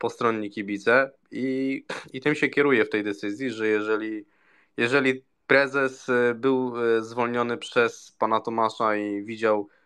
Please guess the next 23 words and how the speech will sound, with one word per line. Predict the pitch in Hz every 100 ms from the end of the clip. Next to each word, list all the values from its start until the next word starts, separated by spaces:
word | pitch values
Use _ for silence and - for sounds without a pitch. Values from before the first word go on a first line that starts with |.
| _
coś, | - 135 123
czego | - 113
większość | 110 120 - 113
kibiców | - 110 110 110 107
nie | 113
widziała, | 110 110 101 113 180 202 _ _ _ _ _ _
to | - 143
też | 147 151 151
wierzę | 120 135 139 143 139
i |
należy | 127 127 131 123 127 123 120 120 117 117 113 113 113 113 - _ -
z | 107
mojej | 117 117 113
strony | - 113 110 104
wierzyć | 104 110 107 -
w |
to, | - 104
że, | 101 101 98 98 101 98
że, | 98 98 101 - _ _ _ -
że | 110 117
też | 131 127
jest | 123 -
coś, | 120 120 117 -